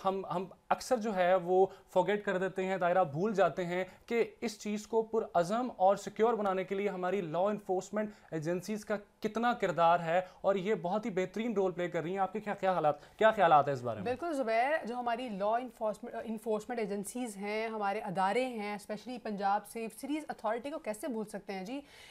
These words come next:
Speaker 2: इन सबको सबसे पहले हम खराज तहसीन पेश करेंगे कि इन सब अदारों की वजह से आज इंटरनेशनल क्रिकेट पंजाब में क्या पूरे पाकिस्तान में वापस आई।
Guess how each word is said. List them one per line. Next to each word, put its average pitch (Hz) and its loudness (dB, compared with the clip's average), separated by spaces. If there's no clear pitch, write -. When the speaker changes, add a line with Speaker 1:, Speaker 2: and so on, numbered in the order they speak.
Speaker 2:
इन 285 0
सबको 330 0
सबसे 339 -6
पहले 294 2
हम 302 -2
खराज 247 2
तहसीन 262 -2
पेश 285 0
करेंगे 277 0
कि 330 -4
इन 370 -2
सब 403 -4
अदारों 233 2
की 285 -2
वजह 220 2
से 294 -4
आज 226 4
इंटरनेशनल 269 0
क्रिकेट 269 -2
पंजाब 226 4
में 240 -2
क्या 240 4
पूरे 247 -2
पाकिस्तान 233 2
में 277 0
वापस 214 2
आई। 247 -2